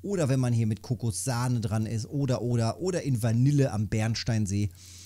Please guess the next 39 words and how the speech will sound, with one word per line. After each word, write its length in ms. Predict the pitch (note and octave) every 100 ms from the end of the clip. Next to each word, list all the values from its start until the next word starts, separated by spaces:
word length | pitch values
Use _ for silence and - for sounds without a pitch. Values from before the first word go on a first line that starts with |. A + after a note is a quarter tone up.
| - -
Äh, 240 | A2 G#2
wenn 120 | G#2
man 100 | G2+
das 240 | G2 G#2 -
kombiniert, 520 | A2 G2+ F#2+ G2 -
kann 140 | F#2
man 100 | F#2+
das 140 | F#2+ -
bestimmt 400 | G2+ - A#2+ -
auch 280 | G2 A2 F#2
ganz 240 | G#2 E2+
gut 220 | - E2+ E2+
machen. 240 | - - - - - - - - - - - -
Also, 340 | B2+ B2 G#2+
das 220 | F2+ C3
ist 100 | A#2+
der 120 | C3+
Köder 280 | B2 C3 B2
hier. 340 | A#2 D3+ G3 G3 - - -
Sechzehner, 800 | - G#2+ F3+ - - F3 F3 E3+
hier 240 | - C3+ D3
auch 100 | D3+
nochmal 280 | D3+ C#3+ C3+
Sechzehner 520 | C3 C3+ - C3+ C3
mit 140 | C3
einem 140 | C3 B2+
eins 420 | C3+ C3 C3 -
nuller 440 | C#3 C#3+ F#3 F#3+ D#3+
Haken. 460 | D#3+ D#3+ D#3+ D3 - - - - -
Und 320 | C3 C3 B2+
dann 200 | - B2+
sind 200 | A#2 A#2+
wir 80 | B2
hier, 640 | A2+ - C3 B2+ B2+ B2+ - - - - - - -
zack, 500 | - - C3 C#3 - - - - - - - -
da 320 | - G#2 A#2
sind 220 | A2+ A2+
wir, 180 | A2 A2+
genau, 480 | G2+ G2+ A2 A#2 A2+